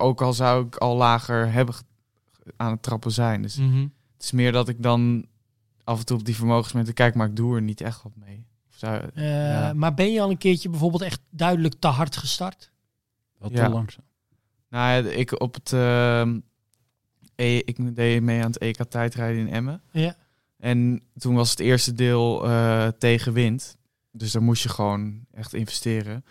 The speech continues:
Speaker 2: Ja.
Speaker 1: En, eh, nou ja, dan moest ik die eerste zeven kilometer boven de vierhonderd of viertien rijden. En dan op een gegeven moment, eh, was dat klaar. En dan moest je nog veertien kilometer.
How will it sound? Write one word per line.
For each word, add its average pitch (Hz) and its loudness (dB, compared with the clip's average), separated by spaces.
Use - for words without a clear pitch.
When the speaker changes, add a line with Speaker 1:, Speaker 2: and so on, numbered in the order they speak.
Speaker 2:
Ja. 151 -2
Speaker 1:
En, 110 4
eh, 104 0
nou - -2
ja, 98 4
dan 107 -6
moest 107 -4
ik 110 -10
die 113 -14
eerste 101 -2
zeven 107 -2
kilometer 110 -4
boven 107 -2
de 101 -6
vierhonderd 107 -6
of - -20
viertien 120 -2
rijden. 123 0
En 120 2
dan 113 4
op 113 2
een - -8
gegeven 127 2
moment, 113 0
eh, 113 2
was 113 2
dat 117 0
klaar. 113 2
En 110 -4
dan 113 0
moest 120 0
je 127 2
nog 110 -2
veertien 113 -2
kilometer. 107 -4